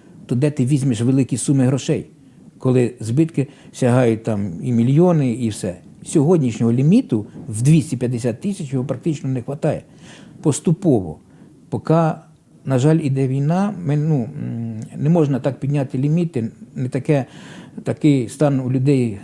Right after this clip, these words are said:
е, фінансовий, щоб можна було підняти так, як і в Європі. Але ми хочемо, з-, ну, не ми, е,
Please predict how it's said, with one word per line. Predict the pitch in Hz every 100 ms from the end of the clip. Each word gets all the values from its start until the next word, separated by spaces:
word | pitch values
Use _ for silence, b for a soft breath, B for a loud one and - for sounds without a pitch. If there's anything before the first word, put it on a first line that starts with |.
| -
е, | 117 120 117
фінансовий, | 156 151 147 - 123
щоб | - 127
можна | 143 131
було | 120 127
підняти | 123 135 147 131 127
так, | 139 131
як | 123
і | 131
в |
Європі. | 127 127 110 -
Але | - 123 131
ми | 117
хочемо, | 170 147 127 113
з-, | 147
ну, | 135
не | 107
ми, |
е, | 156